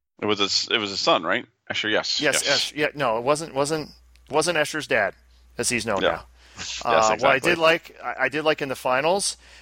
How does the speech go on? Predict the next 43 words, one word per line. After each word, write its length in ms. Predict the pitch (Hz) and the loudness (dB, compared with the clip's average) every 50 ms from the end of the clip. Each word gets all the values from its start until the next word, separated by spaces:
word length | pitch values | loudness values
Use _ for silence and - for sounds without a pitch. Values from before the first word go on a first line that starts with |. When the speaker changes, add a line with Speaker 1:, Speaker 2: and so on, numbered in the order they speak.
| - _ | -14 _
Speaker 2:
they 120 | - 127 127 | -4 0 0
must 160 | 143 139 - | 0 -2 0
have 80 | 135 | 0
had 80 | 143 135 | 0 0
the 60 | 127 | 2
microphone 520 | 120 123 131 - 143 - - 147 147 143 143 | 0 -2 -2 -2 -6 0 2 2 2 4 2
on, 220 | 139 139 143 143 | 2 2 4 2
on 120 | 135 127 | 0 -2
the 80 | 117 113 | -2 -4
rig. 360 | 113 120 123 135 170 202 - - _ _ - - - - - - - _ _ _ _ _ _ _ _ _ _ _ _ | -2 0 0 0 0 -2 -8 -18 _ _ -20 -20 -20 -20 -20 -20 -20 _ _ _ _ _ _ _ _ _ _ _ _
So 220 | - - - 131 | -4 -2 0 0
he 80 | 123 120 | 0 0
got, 240 | 107 123 123 - 104 | 0 -2 -2 -2 -2
I 120 | 127 131 | -2 0
got 140 | 131 135 131 | 0 0 -2
to 60 | - | -2
hear 140 | 131 135 139 | -4 -4 -2
Escher 320 | 120 117 127 - - 147 - | -2 -2 -2 -2 -4 -6 -4
say 160 | - 147 139 | -2 -2 -2
shit. 380 | 131 - - 147 143 165 170 - _ _ _ _ - - - _ _ _ _ _ | -2 -2 0 0 0 0 0 -4 _ _ _ _ -20 -20 -20 _ _ _ _ _
You 80 | - | -4
know, 80 | 131 135 | -2 -2
swear. 380 | - - - 143 139 143 147 147 | -2 0 2 2 4 4 4 4
I 60 | 139 104 | 4 4
got 140 | 117 - 151 | 6 6 6
to 60 | 127 | 4
Speaker 1:
Ooh. 80 | 95 - | 4 4
Speaker 2:
hear, 200 | 156 151 143 131 | 4 4 4 4
I 100 | 113 135 | 2 2
got 160 | 135 165 151 | 0 0 0
to 100 | - 143 | 0 -2
hear 280 | 135 147 143 131 127 117 | 0 2 2 2 2 0
Keith 300 | - - 156 180 175 - | -2 -2 -4 -4 0 2
Elwin 460 | 147 143 180 214 196 147 117 98 87 _ | 2 2 4 4 2 0 0 -2 -8 _
just 220 | - 127 113 - | -14 -12 -10 -2
dropping 340 | - 151 139 135 - 110 104 | 0 2 2 2 0 -4 -4
F-bombs. 840 | 110 120 156 220 - - - 143 117 101 92 92 - - - - - - - - - - - - - - - - - - - - | 0 2 2 2 2 2 2 2 2 2 -2 -4 -4 -4 -4 -4 -4 -8 -12 -20 -20 -20 -20 -20 -20 -20 -20 -20 -20 -20 -16 -8
That 100 | - - | -6 -2
was 200 | 131 135 - - - | -2 0 0 2 2
like, 100 | - 143 | 4 4
Speaker 1:
Wow. 240 | 135 139 - - - | 4 4 2 0 2
Speaker 2:
wow, 600 | - 131 156 190 208 196 175 160 143 127 110 101 - | 4 6 6 8 8 8 8 8 6 4 2 -2 -4
he's 200 | 120 175 175 | -6 -8 -8